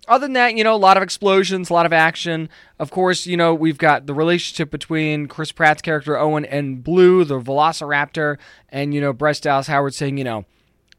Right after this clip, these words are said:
"Blue's still alive. Blue's still out there. You raised her." And i-, it's one of those things where, you know, you tug at the heartstrings a little bit and then you see them meet face to face.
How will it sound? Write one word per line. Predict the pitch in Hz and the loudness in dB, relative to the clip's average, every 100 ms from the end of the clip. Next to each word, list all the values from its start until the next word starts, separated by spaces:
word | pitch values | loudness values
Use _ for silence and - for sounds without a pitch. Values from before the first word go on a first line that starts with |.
| _ - | _ -4
"Blue's | 175 233 | -2 0
still | - 196 143 | -2 -2 -2
alive. | 139 175 120 90 117 | -4 -4 -6 -8 -6
Blue's | 185 220 | -4 -4
still | - 160 151 | -4 -2 2
out | 170 180 - | 2 0 -4
there. | 123 98 90 _ _ | -4 -4 -10 _ _
You | 160 214 | -8 -2
raised | 165 214 - - | 2 2 0 -4
her." | 156 110 98 | -4 -4 -4
And | 147 156 139 | -4 -4 -8
i-, | |
it's | 180 - 196 208 208 165 | -14 -14 -12 -10 -10 -10
one | 190 247 | -2 0
of | 240 | 2
those | 208 208 - | 2 0 0
things | 190 160 147 | 0 0 0
where, | 151 151 135 - _ - | 0 0 -2 -10 _ -6
you | 170 | -2
know, | 175 | 2
you | 165 | 2
tug | 151 185 | 0 0
at | 165 | 0
the | 160 | 0
heartstrings | 165 160 170 147 | 0 -2 -6 -4
a | 151 | -2
little | 151 | 0
bit | 156 | 0
and | 135 | 0
then | 139 | -6
you | 117 | -8
see | - 175 170 | -8 -4 -2
them | 151 151 147 | 0 -2 -2
meet | 147 147 | -4 -6
face | - 151 - | -6 -6 -8
to | |
face. | 143 151 147 | -6 -4 -4